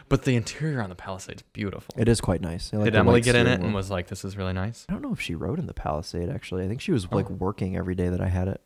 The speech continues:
Speaker 1: Uh, yeah, she did, like, a
Speaker 2: Yeah, I
Speaker 1: full day
Speaker 2: don't, I don't
Speaker 1: in a
Speaker 2: think
Speaker 1: row,
Speaker 2: she,
Speaker 1: right?
Speaker 2: I don't even think she rode in the Palisade.
Speaker 1: Okay.
Speaker 2: But
Speaker 1: Yeah.
Speaker 2: she woulda liked it.
Speaker 1: Right. And Al-, Alyssa really liked it. The wood is nice. The screen works well and is nice and large. And CarPlay takes up the whole thing, although you do have to plug in. And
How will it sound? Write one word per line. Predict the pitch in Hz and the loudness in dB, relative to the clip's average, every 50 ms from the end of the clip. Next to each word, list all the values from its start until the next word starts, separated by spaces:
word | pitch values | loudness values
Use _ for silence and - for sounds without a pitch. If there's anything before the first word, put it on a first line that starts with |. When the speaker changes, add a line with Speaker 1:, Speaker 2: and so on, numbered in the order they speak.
| - - - _ - | -12 -12 -12 _ -4
Speaker 1:
Uh, | - 95 90 87 87 95 98 | -2 -2 0 0 -2 -2 -4
yeah, | 98 92 | -4 -6
she | - - 110 | -4 -4 -2
did, | 110 107 95 | -2 -2 -2
like, | 92 87 | -2 -4
a | 92 - | -2 2
Speaker 2:
Yeah, | 104 104 101 | 6 8 10
I | 95 | 10
Speaker 1:
full | 95 | 10
day | 104 | 8
Speaker 2:
don't, | 107 110 104 - | 8 6 6 6
I | 101 | 6
don't | 110 117 | 6 6
Speaker 1:
in | |
a | |
Speaker 2:
think | 113 123 95 | 6 4 4
Speaker 1:
row, | 92 | 2
Speaker 2:
she, | 92 95 | 2 4
Speaker 1:
right? | 101 92 | 4 6
Speaker 2:
I | 98 98 | 6 6
don't | 104 104 95 | 4 4 4
even | 95 92 92 | 2 2 0
think | 92 95 90 | 0 -2 -2
she | - - 90 | -2 -2 0
rode | 87 90 92 92 | 2 2 2 4
in | 92 90 | 2 4
the | 90 | 4
Palisade. | 95 92 92 90 92 - - 98 95 98 - - - - | 4 4 4 2 0 -2 -4 -4 -4 -6 -6 -10 -10 -10
Speaker 1:
Okay. | 98 95 - - 95 - _ _ _ _ _ _ _ | -10 -8 -8 -10 -12 -12 _ _ _ _ _ _ _
Speaker 2:
But | - - - - - _ | -18 -18 -18 -20 -10 _
Speaker 1:
Yeah. | - 113 92 | 4 6 6
Speaker 2:
she | 90 - 117 | 8 8 8
woulda | 101 104 104 98 | 10 10 8 8
liked | 92 92 92 - - | 6 4 2 0 -2
it. | 95 87 - _ _ _ _ - | -4 -6 -6 _ _ _ _ -8
Speaker 1:
Right. | 101 98 90 87 - _ _ - | -6 -6 -6 -6 -8 _ _ -6
And | 107 107 - | -6 -4 0
Al-, | - 98 104 113 - | 2 4 4 6 6
Alyssa | - 113 120 127 - - 131 | 8 8 8 8 8 6 6
really | 120 120 117 113 | 8 8 8 8
liked | 110 110 107 - - | 8 6 4 4 2
it. | 110 98 - | 0 -2 -2
The | - 92 | -4 -4
wood | 90 92 101 104 | -2 0 0 0
is | 101 101 110 | 0 0 0
nice. | 104 101 98 98 98 - | 2 2 2 2 0 -2
The | - - 98 | -6 -8 -8
screen | - - - - - 113 113 113 113 113 113 113 113 113 107 - - - | -8 -8 -6 -2 0 0 2 2 2 2 2 0 -2 -2 -4 -6 -8 -6
works | 113 113 107 - - | -6 -6 -6 -4 0
well | - 110 107 107 107 107 | 2 4 4 4 4 4
and | 104 104 | 2 0
is | 101 110 | -2 0
nice | 107 101 104 101 - | 0 0 0 -2 -2
and | - 95 | -2 0
large. | 92 101 101 98 98 | 2 2 2 2 0
And | 95 - - | -2 -6 -6
CarPlay | - - 110 107 - - 104 101 | -2 0 0 0 2 0 -2 0
takes | - 110 104 - - | 0 -2 -2 -2 -4
up | 101 - - | -6 -6 -6
the | 104 | -4
whole | 104 107 101 98 | -2 -2 -2 -2
thing, | - - 101 101 101 | -2 -2 -2 0 0
although | 98 98 101 101 | 0 2 2 2
you | 101 101 | 2 2
do | 110 | 2
have | 107 104 | 0 0
to | - - | -2 -4
plug | - - 110 104 | -2 0 2 2
in. | 104 104 - | 0 0 0
And | - 131 160 160 147 139 131 | 2 2 4 6 4 4 2